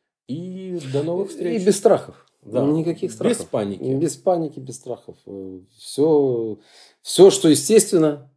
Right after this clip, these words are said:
Speaker 2: то не безобразно. <laughs>
Speaker 1: Пишите комментарии, отвечайте на вопросы, ждём вас в гости. И
Speaker 2: И за мечты детства.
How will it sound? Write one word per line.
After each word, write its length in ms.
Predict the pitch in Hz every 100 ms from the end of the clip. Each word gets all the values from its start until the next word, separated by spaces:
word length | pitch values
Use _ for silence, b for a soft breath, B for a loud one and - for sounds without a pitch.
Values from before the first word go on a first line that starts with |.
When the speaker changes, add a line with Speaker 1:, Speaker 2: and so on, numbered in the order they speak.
| _
Speaker 2:
то 420 | - 175 185 175 -
не 160 | - 123
безобразно. 560 | 110 101 82 - _ _ _ _ _ -
<laughs> 800 | 131 - - - _ _ _ -
Speaker 1:
Пишите 460 | 151 131 151 131
комментарии, 520 | - 117 123 131 170 139
отвечайте 500 | 127 113 123 110 110
на 100 | 110
вопросы, 600 | 110 160 160 143 127 -
ждём 320 | 92 104 123
вас 120 | 110 95
в 80 |
гости. 580 | 104 156 - - 139 135 _
И 540 | - 131 269 262 226
Speaker 2:
И 40 | 180
за 160 | 123
мечты 300 | 139 - -
детства. 400 | 92 80 - -